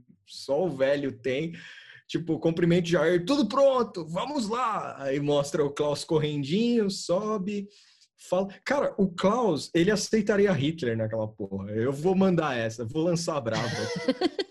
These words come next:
Speaker 1: Tipo, ele aceitaria, de boa, pra ele não há limites, cara. Porque ele vai, apresenta o Jair, o Jair é qualquer um ali, literal, ele é qualquer um ali.
Speaker 2: Mas eu acho
Speaker 1: Porque
Speaker 2: que, mas aí, Tuxo, fazendo justiça, só de novo, eu acho que o papel dele é esse.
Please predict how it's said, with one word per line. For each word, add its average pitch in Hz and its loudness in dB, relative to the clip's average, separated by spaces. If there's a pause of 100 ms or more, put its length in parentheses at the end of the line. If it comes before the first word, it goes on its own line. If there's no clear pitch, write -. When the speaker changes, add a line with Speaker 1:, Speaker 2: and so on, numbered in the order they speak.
(160)
Speaker 1:
Tipo, 214 2
ele 233 6
aceitaria, 175 4
de 135 0
boa, 147 2
pra 139 2
ele 170 2
não 170 2
há 165 0
limites, 151 -2
cara. 113 -6 (400)
Porque 269 -2
ele 330 2
vai, 311 -2
apresenta 277 -2
o 247 -4
Jair, 269 2
o 247 0
Jair 277 2
é 302 -6
qualquer 320 -6
um 269 2
ali, 165 0
literal, 151 0
ele 139 -2
é 165 -2
qualquer 160 -4
um 127 -6
ali. 92 -10
Speaker 2:
Mas 180 -10
eu 185 -8
acho 170 -2
Speaker 1:
Porque 143 -6
Speaker 2:
que, 160 -8
mas 160 -8
aí, 175 -8
Tuxo, 151 -18
fazendo 147 -14
justiça, 135 -16
só 135 -18
de 143 -18
novo, 120 -8
eu 127 -14
acho 143 -16
que 147 -20
o 139 -20
papel 139 -14
dele 131 -10
é 135 -16
esse. - -20